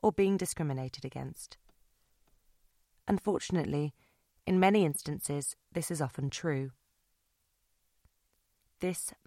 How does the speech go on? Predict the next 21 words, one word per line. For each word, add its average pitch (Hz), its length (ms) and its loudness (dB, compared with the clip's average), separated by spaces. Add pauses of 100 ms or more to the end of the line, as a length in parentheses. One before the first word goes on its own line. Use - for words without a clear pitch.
must 160 560 -4 (180)
change. 143 720 -4 (720)
It 202 100 2
is 214 140 0 (120)
only 220 380 6
by 214 160 4
talking 160 640 -2 (300)
about 185 260 2
mental 202 340 4
health 160 440 -2 (380)
that - 120 2
we 196 100 2
can 190 200 -2
start - 420 2
to 208 100 -2
break 190 300 0
the - 80 -8
stigma 160 640 0
that - 160 -8
exists. - 760 -8 (1080)
We 196 140 2